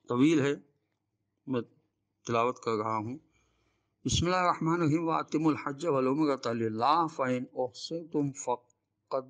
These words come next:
फ़मस्तयसरा मिनल हदी वला तहलिकू रुऊसकुम हत्ता यबलुगल हदियु महल्लह। फ़मन कान मिनकुम मरीज़न औ बिही अज़म मिन रअसिही फ़फ़िद्यतुम मिन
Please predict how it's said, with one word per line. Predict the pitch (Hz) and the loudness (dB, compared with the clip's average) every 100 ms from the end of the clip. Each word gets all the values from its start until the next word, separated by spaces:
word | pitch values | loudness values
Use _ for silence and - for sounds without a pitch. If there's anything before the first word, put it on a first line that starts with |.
| 143 _ _ _ _ _ _ - | -14 _ _ _ _ _ _ -2
फ़मस्तयसरा | 135 151 147 - 156 165 160 160 | 0 0 -2 0 2 2 2 4
मिनल | 151 131 120 | 4 4 2
हदी | 110 139 165 147 | -2 -2 0 2
वला | 131 127 123 - - | 2 0 -2 -4 -2
तहलिकू | 139 - 135 135 - 135 | -2 -2 -6 -6 0 0
रुऊसकुम | 123 - 131 120 131 123 127 110 | 0 -2 -2 -2 -6 -6 -6 -6
हत्ता | - 117 - 113 | -6 -8 -8 -6
यबलुगल | 113 110 110 110 113 127 113 - | -4 -4 -2 -2 -2 -4 -6 -12
हदियु | - 139 123 117 107 127 147 - _ _ _ _ _ _ 113 | -4 -4 -2 -2 2 2 2 -2 _ _ _ _ _ _ -2
महल्लह। | 117 - 127 120 123 127 - _ _ _ - _ _ - - - _ _ _ 131 | 0 2 4 4 4 2 -2 _ _ _ -20 _ _ -18 -18 -20 _ _ _ 2
फ़मन | 160 175 | 2 4
कान | 175 180 180 | 6 6 6
मिनकुम | 180 170 | 4 4
मरीज़न | 160 165 170 175 170 | 6 4 4 4 6
औ | 156 165 | 6 6
बिही | 151 156 | 4 2
अज़म | 143 151 156 | 2 2 0
मिन | 151 147 143 | 2 0 0
रअसिही | 135 135 - 143 147 | 2 0 2 2 2
फ़फ़िद्यतुम | 143 127 - 131 139 127 139 139 | 0 -4 -2 0 0 0 2 2
मिन | 127 123 | 4 4